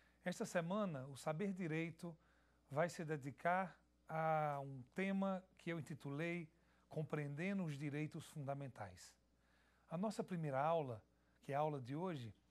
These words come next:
ela vai versar sobre o significado dos direitos fundamentais.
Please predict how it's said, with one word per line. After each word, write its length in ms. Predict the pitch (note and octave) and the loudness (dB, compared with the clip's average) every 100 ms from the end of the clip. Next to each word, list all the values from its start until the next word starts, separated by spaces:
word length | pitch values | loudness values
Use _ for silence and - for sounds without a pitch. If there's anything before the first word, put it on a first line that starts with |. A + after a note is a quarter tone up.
| _ - - - | _ -20 -18 -4
ela 100 | C#3 | 0
vai 140 | D#3 | 0
versar 500 | E3 G3 - - G3+ | 0 -2 -2 2 2
sobre 580 | G3 - F#3+ F#3+ E3 G3 - | 2 -4 -2 -2 -2 -4 -4
o 80 | F3+ | -8
significado 920 | - - G3+ A3 - E3 - D#3 D#3+ | -6 -4 -2 -2 -2 0 4 4 4
dos 160 | D3+ D3+ | -2 -4
direitos 380 | C#3 C3 D3 - | -2 -2 -4 -6
fundamentais. 840 | D3+ D3 D#3 D3+ A2 F2 - | -4 -4 -4 -4 -6 -6 -18